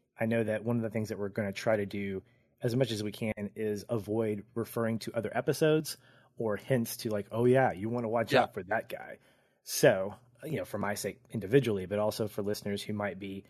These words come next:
Speaker 1: coming to the party a little late, just like me. And we do that with all of our episodes, with all of our T V series. So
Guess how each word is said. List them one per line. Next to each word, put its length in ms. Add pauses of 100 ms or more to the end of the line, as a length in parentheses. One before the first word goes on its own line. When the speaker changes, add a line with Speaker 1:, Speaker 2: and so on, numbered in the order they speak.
(340)
Speaker 1:
coming 240
to 80
the 80
party 500
a 60
little 240
late, 260
just 200
like 160
me. 240 (460)
And 280
we 100
do 120
that 260 (380)
with 140
all 120
of 100
our 140
episodes, 360
with 100
all 160
of 40
our 120
T 160
V 160
series. 440
So 240